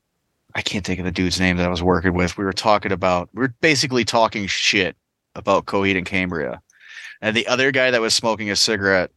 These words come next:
was the singer of Coheed and Cambria. <laughs> And we didn't know it was him because, you know, those, like, hippie hats that, like,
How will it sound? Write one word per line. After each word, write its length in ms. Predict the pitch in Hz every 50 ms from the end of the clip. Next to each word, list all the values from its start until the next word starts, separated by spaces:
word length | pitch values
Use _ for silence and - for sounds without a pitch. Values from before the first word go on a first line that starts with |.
| _ _ -
was 400 | 104 98 98 98 98 95 90 -
the 140 | - 110 98
singer 500 | - - - 113 104 101 98 98 95 90
of 120 | 90 95
Coheed 300 | - - 101 92 92 90
and 100 | 90 90
Cambria. 540 | - - 95 92 90 87 80 71 64 - - _ - - - - -
<laughs> 100 | 143 - _ - 127 - _ _ _ _ _ _ _ _ _ _ _ _ _ _ _ _ _ -
And 460 | 113 110 107 104 101 101 101 98 82 98
we 140 | 117 123
didn't 260 | 120 143 147 143 131 127
know 140 | 135 131
it 40 | 127
was 140 | 120 113 -
him 480 | - 190 220 180 135 120 117 120 120 - _ _ _ _
because, 640 | - 139 127 - 143 131 127 120 - - - - - -
you 160 | 98 113 180
know, 140 | 185 233 226
those, 260 | 208 208 190 - -
like, 280 | 196 175 151 139 -
hippie 400 | - - 180 - - 190 185 180
hats 460 | 151 170 180 175 185 170 - - - -
that, 180 | 156 127 117
like, 240 | 143 135 131 131